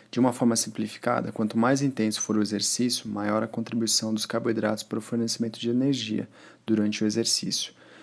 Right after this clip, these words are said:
Mesmo em exercícios de longa duração e baixa intensidade, onde a predominância energética é a queima, é a queima de gorduras,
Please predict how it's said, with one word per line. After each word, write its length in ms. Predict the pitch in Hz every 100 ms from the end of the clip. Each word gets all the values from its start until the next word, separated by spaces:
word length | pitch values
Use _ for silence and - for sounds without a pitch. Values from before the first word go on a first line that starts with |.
| - -
Mesmo 280 | 120 135 147
em 20 |
exercícios 460 | 139 127 113 113 -
de 120 | 107
longa 220 | 107 107
duração 520 | 104 95 98 - 110 104
e 40 |
baixa 300 | 101 101 -
intensidade, 720 | - 107 104 107 110 107 110
onde 180 | 104 104
a 40 |
predominância 760 | - 107 104 107 107 117 139 139
energética 640 | 120 107 107 101 - -
é 80 | 104
a 60 | 104
queima, 440 | - 113 107 - - -
é 80 |
a 80 | 101
queima 300 | - 107 101
de 80 | 98
gorduras, 760 | - 104 120 117 104 - -